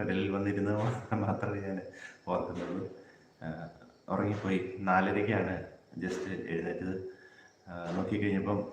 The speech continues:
സമയം വൈകിയിരുന്നു. സമയം, നമ്മൾ സാധാരണ പ്രാർത്ഥിക്കുന്ന സമയം,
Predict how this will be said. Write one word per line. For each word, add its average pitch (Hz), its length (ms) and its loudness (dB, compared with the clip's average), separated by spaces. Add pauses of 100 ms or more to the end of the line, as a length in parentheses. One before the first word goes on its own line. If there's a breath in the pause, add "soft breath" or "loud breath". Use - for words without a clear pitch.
(160)
സമയം 95 400 2
വൈകിയിരുന്നു. 95 640 2 (180)
സമയം, 101 440 2
നമ്മൾ 98 500 4
സാധാരണ 101 320 2
പ്രാർത്ഥിക്കുന്ന 101 540 0
സമയം, 95 320 -6